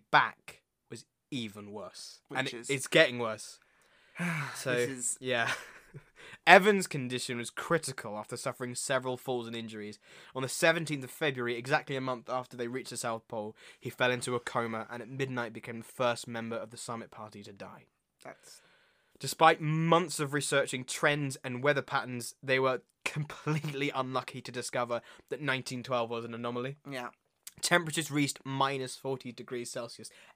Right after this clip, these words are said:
Speaker 1: and Fahrenheit because, as you may know, if you know interesting facts like we do, these aren't very interesting, minus,
Speaker 2: <laughs>
Speaker 1: minus forty degrees Celsius and Fahrenheit are the same temperature. And the
Speaker 2: Wow.
Speaker 1: only, only time that happens
Speaker 2: Yeah.
Speaker 1: in both measurements. Isn't that true? Back to the sad stuff.
Speaker 2: <laughs>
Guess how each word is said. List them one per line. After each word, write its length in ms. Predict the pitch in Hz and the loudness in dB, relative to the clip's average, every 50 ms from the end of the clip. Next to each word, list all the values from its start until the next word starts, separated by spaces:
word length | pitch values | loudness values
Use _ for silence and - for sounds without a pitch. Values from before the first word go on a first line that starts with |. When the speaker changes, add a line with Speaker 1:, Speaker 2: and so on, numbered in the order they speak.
| _ - | _ 4
Speaker 1:
and 200 | 208 247 285 269 - | 6 6 6 4 0
Fahrenheit 420 | - 135 127 123 120 117 120 131 - - - - | -2 -2 -2 -4 -6 -8 -10 -10 -12 -14 -14 -12
because, 460 | - 185 - - 320 285 247 247 - - - - - _ | -10 -10 6 8 8 8 8 6 4 -4 -14 -20 -2 _
as 220 | 190 190 180 - | 2 2 2 2
you 60 | 208 220 | 0 0
may 140 | 247 233 | 2 2
know, 160 | 196 143 131 135 | 2 2 2 2
if 120 | 151 160 | 2 0
you 80 | - 151 | 0 -2
know 100 | 139 139 | -2 0
interesting 340 | 131 135 127 120 120 131 123 | -2 -4 -6 -6 -10 -8 -4
facts 260 | - 135 117 - - | -2 -2 -2 -2 -6
like 100 | 131 131 | -6 -4
we 100 | 165 190 | -4 -4
do, 180 | 147 123 117 123 - - - - - | -2 -2 -4 -4 -6 -10 -18 -14 -10
these 120 | 143 135 | -2 -2
aren't 120 | 135 113 117 | 0 0 0
very 100 | 120 123 | -4 -6
interesting, 280 | 123 120 - - 127 120 - - - - | -6 -8 -8 -10 -10 -10 -10 -16 -14 0
minus, 400 | - 233 285 294 220 - - 226 | 4 6 6 6 4 2 0 0
Speaker 2:
<laughs> 0 | |
Speaker 1:
minus 260 | 208 233 262 - 214 - | 4 4 4 4 4 0
forty 220 | 240 226 190 180 | -2 -2 -2 0
degrees 240 | 175 196 185 180 - | 2 2 2 4 4
Celsius 340 | 220 214 202 - 151 147 151 | 2 2 2 0 -2 -4 -4
and 160 | 151 156 147 | -6 -4 -4
Fahrenheit 320 | 196 180 160 135 131 143 - - | -2 -2 0 -2 -2 -4 -6 -10
are 20 | |
the 100 | 156 185 | -10 -10
same 260 | - - - 208 202 | -8 -6 -4 -4 -4
temperature. 300 | 202 226 202 170 - 139 | -4 -6 -6 -6 -4 -4
And 120 | 123 151 165 | -2 0 2
the 60 | 185 | 4
Speaker 2:
Wow. 80 | 196 208 | 4 6
Speaker 1:
only, 420 | 208 220 220 214 220 220 208 - - _ _ _ _ _ - | 6 4 4 2 0 0 -2 -4 -8 _ _ _ _ _ 4
only 260 | 190 208 208 208 202 | 4 4 4 2 0
time 260 | 202 208 202 190 190 | 2 0 2 2 2
that 80 | 185 185 | 0 -2
happens 280 | 196 190 - - 131 139 | -4 -4 -4 -2 0 0
Speaker 2:
Yeah. 100 | 147 135 | 0 0
Speaker 1:
in 60 | 135 | 2
both 300 | 143 151 147 147 - - | 2 0 0 0 -4 -6
measurements. 420 | 160 170 170 139 131 117 117 - | -4 -4 -4 -4 -6 -10 -12 -12
Isn't 120 | - 160 160 | -10 -10 -10
that 120 | 156 - - | -10 -12 -12
true? 180 | - 131 117 117 _ _ _ _ _ _ _ - - - _ - - - - - _ | -12 -12 -12 -12 _ _ _ _ _ _ _ -20 -20 -20 _ -20 -20 -20 -20 6 _
Back 160 | 285 262 - | 10 10 10
to 60 | - - | 6 0
the 80 | 139 | -4
sad 240 | - - 131 120 120 | 0 2 2 2 0
stuff. 600 | - - 135 160 180 180 156 - - - - - - - | 0 -2 -2 -2 0 -2 -4 -4 -6 -8 -8 -10 -12 -14
Speaker 2:
<laughs> 40 | - | -18